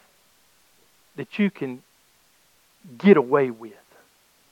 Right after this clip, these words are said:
I want to be very careful here because I, I'm, but people ask me, "Wh-, what do you think about that?" Well, if you're having to ask the preacher what he thinks about something, then already there's a,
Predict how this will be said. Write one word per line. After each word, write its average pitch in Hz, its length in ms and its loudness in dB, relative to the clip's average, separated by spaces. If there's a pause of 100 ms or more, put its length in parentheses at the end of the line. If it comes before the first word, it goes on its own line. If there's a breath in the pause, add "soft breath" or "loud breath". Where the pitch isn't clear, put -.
(920)
I 151 60 -4
want 185 140 -2
to 170 60 -2
be 175 40 -2
very 190 260 2
careful 185 360 0
here 151 180 -2
because 143 280 -12
I, 160 280 0
I'm, 160 260 2 (1600)
but - 160 0
people 277 320 6
ask 214 280 8
me, 160 80 0
"Wh-, 214 300 -4
what 277 120 2
do 339 80 4
you 311 100 2
think 302 220 0
about 240 320 6
that?" 233 320 2 (760)
Well, 285 160 6
if 190 120 4
you're 349 200 8
having 247 260 8
to 190 80 2
ask 220 400 6
the 190 80 2
preacher 214 360 0
what 196 240 6
he 180 160 2
thinks 202 440 2
about 120 380 -2
something, 139 500 -12 (680)
then 214 160 8
already 214 840 8
there's 165 400 6
a, 135 180 4